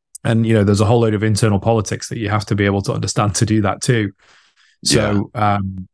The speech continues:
Speaker 1: y-, y-, you know, I think, uh, I think the art of solution market fit is really important. And if you stay,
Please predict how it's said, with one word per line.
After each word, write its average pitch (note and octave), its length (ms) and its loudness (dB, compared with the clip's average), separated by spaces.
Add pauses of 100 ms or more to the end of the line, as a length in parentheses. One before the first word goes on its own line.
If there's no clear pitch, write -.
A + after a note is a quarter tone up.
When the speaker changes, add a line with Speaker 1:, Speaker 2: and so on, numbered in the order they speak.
(200)
Speaker 1:
y-, B2+ 100 0
y-, - 60 -4
you C3 240 2
know, G2+ 300 2 (320)
I A2 160 0
think, C#3 420 0 (760)
uh, G#2 320 0
I A2+ 120 -2
think C#3 240 2
the A#2+ 140 0
art A2+ 380 0
of G#2+ 360 -2
solution G#2 720 0
market G2 500 -4
fit - 380 -6
is G#2+ 220 0
really G2+ 380 0
important. G2+ 500 -2
And A#2 100 2
if A#2+ 160 0
you F3+ 160 6
stay, D#2 440 0